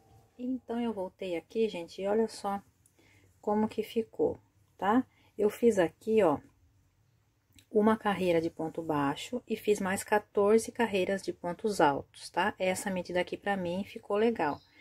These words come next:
Veja aí a altura que você quer ou a sua cliente, tá bom? Pra que possa cobrir aqui o seio, tá? O busto. Quando você chegar nesse ponto, ó,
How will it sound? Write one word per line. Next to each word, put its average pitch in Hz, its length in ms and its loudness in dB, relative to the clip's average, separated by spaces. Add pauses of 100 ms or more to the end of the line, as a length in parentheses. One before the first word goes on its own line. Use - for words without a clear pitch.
(260)
Veja 196 380 2
aí 185 160 2
a 175 60 4
altura 180 440 2
que 170 140 -8
você 165 280 -2
quer 190 400 0
ou 160 140 6
a 147 40 -2
sua 160 200 -10
cliente, 185 640 -4 (260)
tá - 120 -14
bom? 208 280 4 (300)
Pra 175 160 -6
que 202 100 -4
possa 185 360 -2
cobrir 180 420 0
aqui 185 240 -4
o 214 80 0
seio, 139 440 -2
tá? 175 220 -2
O 214 80 2
busto. 165 480 -4 (880)
Quando 330 280 4
você 277 300 2
chegar 180 340 -2
nesse - 240 -8
ponto, 208 560 -2
ó, 139 140 -2